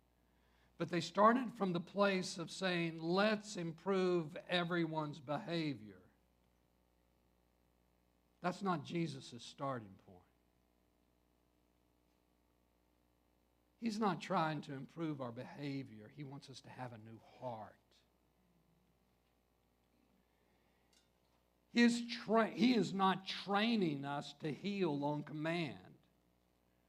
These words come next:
or to roll over with the right signal.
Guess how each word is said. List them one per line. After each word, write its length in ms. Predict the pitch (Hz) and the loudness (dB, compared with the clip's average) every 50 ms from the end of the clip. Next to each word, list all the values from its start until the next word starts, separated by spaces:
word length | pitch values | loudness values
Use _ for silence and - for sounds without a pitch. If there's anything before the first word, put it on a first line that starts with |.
| _ _ _ _ _ _ _ _ _ - | _ _ _ _ _ _ _ _ _ 6
or 120 | 156 170 | 6 6
to 100 | 160 175 | 6 6
roll 440 | 165 165 175 180 180 185 185 175 175 | 4 6 6 8 10 10 8 8 8
over 540 | 175 180 185 202 196 180 151 143 139 127 127 | 8 8 8 8 8 6 4 2 -2 -2 -2
with 260 | 120 147 143 - - | -2 -4 -4 -4 -6
the 80 | 139 131 | -8 -4
right 340 | 127 139 127 127 120 120 | 2 2 2 2 2 -2
signal. 600 | - - - - 151 139 110 113 107 98 90 85 | -10 -12 -6 -4 -4 -4 -4 -8 -14 -16 -18 -20